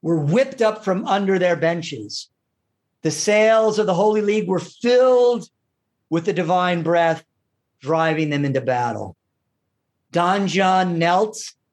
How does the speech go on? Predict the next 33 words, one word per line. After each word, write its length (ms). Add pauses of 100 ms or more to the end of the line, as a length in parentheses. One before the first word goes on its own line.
(560)
for 140
a 60
final 380
prayer 720 (960)
on 140
the 80
prow 880
of 360 (200)
Real, 840 (560)
and 100
he 100
stood 380
up 360 (600)
and 120
he 60
gave 480
the 120
order 480
for 180
the 100
Holy 260
League's 340
battle 420
standard, 680 (600)
a 100
gift 540
from 180
Pius 380
the 100
Fifth, 420 (480)
to 100
be 380
unfurled. 760